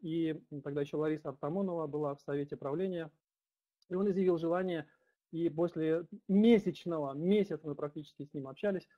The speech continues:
он приехал в Россию, приехал со своей командой, со своей супругой в девяносто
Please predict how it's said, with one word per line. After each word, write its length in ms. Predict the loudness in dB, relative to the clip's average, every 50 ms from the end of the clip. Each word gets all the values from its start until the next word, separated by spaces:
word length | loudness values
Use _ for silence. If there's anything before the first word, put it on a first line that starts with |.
| _ _ _ -4
он 160 | 0 0 2 2
приехал 480 | 2 4 6 6 4 6 4 2 2
в 60 | 4
Россию, 460 | 2 2 2 2 0 -2 0 0 0 -2
приехал 360 | 0 0 0 0 0 -2 -10
со 80 | -8
своей 180 | -4 -2 -2 -2
командой, 420 | -2 -2 -4 -2 -2 -2 -2 -4
со 120 | -6 -8 -8
своей 200 | -6 -4 -4 -4
супругой 440 | -4 -6 -4 -2 0 0 0 -2 -4
в 100 | -4 -2
девяносто 800 | 0 2 4 4 4 6 4 2 2 0 0 0 0 0 0